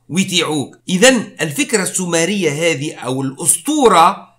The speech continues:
السومرية هي ما يسمى توافق الدين مع أو المعتقد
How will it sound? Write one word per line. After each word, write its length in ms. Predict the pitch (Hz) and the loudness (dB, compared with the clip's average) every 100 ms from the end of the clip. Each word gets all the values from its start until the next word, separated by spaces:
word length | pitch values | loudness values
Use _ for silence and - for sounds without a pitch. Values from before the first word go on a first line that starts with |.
| _ - | _ -4
السومرية 960 | 151 - 185 156 151 185 160 156 180 - | 0 0 0 -2 -2 -4 -6 -6 -10 -2
هي 380 | 226 262 185 | 0 2 0
ما 100 | 160 | -2
يسمى 760 | 170 165 147 226 226 190 180 190 - - | -6 -6 -4 -2 -2 -2 -4 -6 -10 -4
توافق 760 | 175 196 294 262 - 127 - _ - | -2 2 4 2 0 -6 -10 _ -6
الدين 840 | 170 131 117 269 247 196 220 233 - | -4 -4 -2 0 0 -2 -4 -8 -6
مع 480 | 160 175 180 208 | -2 2 4 4
أو 140 | 160 165 | 2 0
المعتقد 760 | 160 226 226 220 190 262 233 | 2 2 2 -2 -2 -2 -4